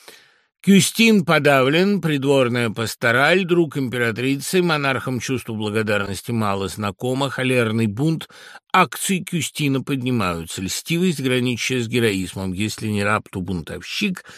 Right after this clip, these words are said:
иллюзия порядка и спокойствия. Сегодня я присутствовал в опере на гала-спектакле. Блестяще освещённый зал показался мне достаточно большим и прекрасно сконструированным. В нём нет ни балконов, ни галерей.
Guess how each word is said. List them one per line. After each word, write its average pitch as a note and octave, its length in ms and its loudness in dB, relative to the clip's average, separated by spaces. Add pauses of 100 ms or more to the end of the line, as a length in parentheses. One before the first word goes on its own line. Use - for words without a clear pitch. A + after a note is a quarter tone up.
(220)
иллюзия F#2+ 460 -2
порядка A2+ 520 -6
и G#2+ 60 -8
спокойствия. - 760 -14 (580)
Сегодня G3+ 520 6
я F3+ 100 4
присутствовал E3 680 -2
в D3 60 2
опере E3+ 380 2
на C#3+ 180 2
гала-спектакле. B2+ 1200 0
Блестяще A#2+ 600 -2
освещённый B2+ 480 -6
зал C#3 280 -2
показался C3 560 -8
мне C#3 360 -2 (260)
достаточно C3+ 800 0
большим B2 520 0
и C#3+ 80 0
прекрасно B2+ 580 -2
сконструированным. G#2+ 920 -2
В F#2+ 60 -8
нём B2 240 -2
нет B2+ 240 -2
ни A2+ 40 -4
балконов, A2 600 -2
ни B2 80 -4
галерей. A2+ 500 2